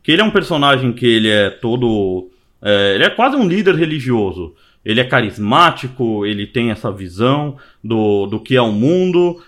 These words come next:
que, ca-, que deixa todo mundo interessado, e ele, e todos os problemas do Loki é quando ele foca muito numa coisinha,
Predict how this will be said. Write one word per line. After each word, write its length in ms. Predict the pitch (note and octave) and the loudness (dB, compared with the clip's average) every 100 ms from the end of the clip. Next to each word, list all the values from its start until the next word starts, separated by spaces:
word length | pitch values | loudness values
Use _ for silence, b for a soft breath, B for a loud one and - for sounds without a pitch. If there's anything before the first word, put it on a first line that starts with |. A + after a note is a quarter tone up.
| B | B
que, 800 | - A#2+ A#2 A2 G#2+ G2+ F#2+ F2+ | -4 0 2 2 0 -4 -6 -8
ca-, 280 | - A2+ G#2+ | -2 0 0
que 120 | - | -4
deixa 360 | A2 G#2 C3+ C3+ | -8 -2 -2 -2
todo 240 | C#3 E3 | -2 0
mundo 180 | D#3 D#3 | 0 2
interessado, 840 | C3+ C3+ B2 B2 C3+ D3 E3 F3 F3 B B - | 2 0 -2 -2 0 2 0 -2 -4 B B -8
e 200 | C#3+ D#3 | -8 2
ele, 540 | E3 G#3+ A#3 G3 - - | 2 4 0 -4 -8 -10
e 160 | E3 - | -10 -10
todos 420 | C3+ A3+ D4+ C#4 F#3+ | -2 0 2 -2 -2
os 60 | |
problemas 400 | - D#3 D#3+ D3 | -4 -2 0 0
do 80 | B2+ | 0
Loki 400 | A#2+ F3 G#3+ D#3+ | 2 2 2 0
é 40 | |
quando 200 | C#3+ E3+ | 2 2
ele 160 | F3 F3 | 4 2
foca 360 | - E3+ D#3 E3+ | 4 2 2 0
muito 300 | D3 D3 D3+ | 0 -2 -2
numa 160 | D3 | -2
coisinha, 540 | C3 D#3 B2+ G#2+ F2+ | -2 -2 -2 -2 -4